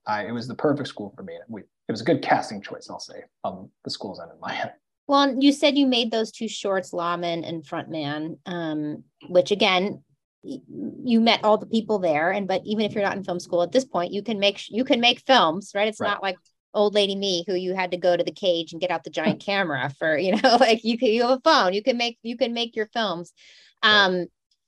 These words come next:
Speaker 2: you know, can you talk about those in terms of your first feature and building to that, and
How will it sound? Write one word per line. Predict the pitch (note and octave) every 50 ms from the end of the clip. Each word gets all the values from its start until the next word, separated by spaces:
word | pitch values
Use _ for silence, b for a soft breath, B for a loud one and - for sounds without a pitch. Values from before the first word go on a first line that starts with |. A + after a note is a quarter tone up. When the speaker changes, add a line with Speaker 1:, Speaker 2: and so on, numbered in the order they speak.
| _ _ _ _ _ _
Speaker 2:
you | B3+ B3+
know, | A3+ G3+ G3
can | G3 - C4+ B3+ B3+
you | C#4 C#4
talk | - - A#3 A#3+ A#3+ C4+
about | B3+ - B3 B3 B3 A#3+ B3 - - _
those | G#3 F#3+ A3 A3 A3 A3+ A3+ B3 A#3+ A#3
in | A3+ G#3+
terms | - - A#3 A3 A3 G3+
of | G#3+ G#3+ G#3 G3+ F#3+ F#3+ _ _ _
your | - F#3+ G#3+ G#3
first | - G#3+ G#3 G#3 - -
feature | - G#3 G#3 G#3 - A3 G#3 G#3
and | G3 F#3 F3
building | F#3 F#3 F#3+ F#3+ G3 G3
to | G3 G#3+
that, | G3 G3 F#3 F#3 F#3 F#3 F#3+ F#3 - -
and | F3 E3+ E3+ E3 E3+